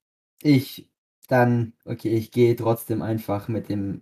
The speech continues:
aktuell Punkte-Best und hoffe einfach, dass der zu Hause auch rockt. Das ist Hunter Garland von den Lausitzzer Füchsen.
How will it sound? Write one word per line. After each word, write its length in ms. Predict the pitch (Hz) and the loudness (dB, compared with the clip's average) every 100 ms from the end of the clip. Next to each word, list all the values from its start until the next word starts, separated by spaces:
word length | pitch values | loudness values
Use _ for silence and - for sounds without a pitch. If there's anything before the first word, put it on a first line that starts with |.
| _ | _
aktuell 460 | - 113 - 113 107 | -4 -4 -2 -4 -4
Punkte-Best 680 | - 123 120 92 107 110 | -2 -2 -2 -2 -4 -4
und 140 | 110 107 | -8 -6
hoffe 220 | 120 - | -6 -4
einfach, 320 | 117 113 101 | -4 -2 -4
dass 220 | 107 107 | -6 -8
der 140 | - 98 | -8 -10
zu 140 | - | -6
Hause 260 | 117 113 110 | -4 -4 -4
auch 200 | 104 - | -8 -6
rockt. 260 | 123 - 107 | -8 -6 -12
Das 180 | 95 | -10
ist 160 | 95 - | -10 -8
Hunter 260 | 98 - 90 | -10 -8 -8
Garland 380 | 85 92 90 90 | -6 -6 -6 -8
von 120 | 143 | -12
den 80 | 87 | -10
Lausitzzer 360 | 87 87 - | -10 -12 -18
Füchsen. 420 | - 92 - - | -18 -18 -16 -18